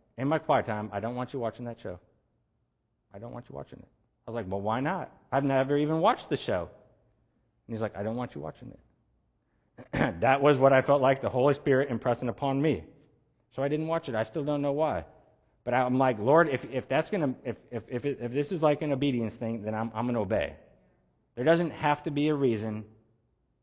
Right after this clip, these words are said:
from the Lord. You like, it's like, you look at some of the Old Testament commands, and then you read commentaries, and, "Oh, why couldn't you do this, you know?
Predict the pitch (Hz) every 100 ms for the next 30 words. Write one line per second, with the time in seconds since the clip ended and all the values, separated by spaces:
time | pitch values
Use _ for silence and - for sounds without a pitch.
0 | _ - 110 98 101 85 71 - _ _
1 | _ 123 151 127 - 143 117 - - _
2 | - 131 175 160 170 165 139 131 151 170
3 | 156 160 151 151 147 151 160 143 - -
4 | - - 117 127 135 139 135 139 113 135
5 | 139 135 143 143 127 123 120 117 131 147
6 | 165 147 135 120 120 117 107 95 - -
7 | - 131 120 123 120 - - - 117 107
8 | 104 101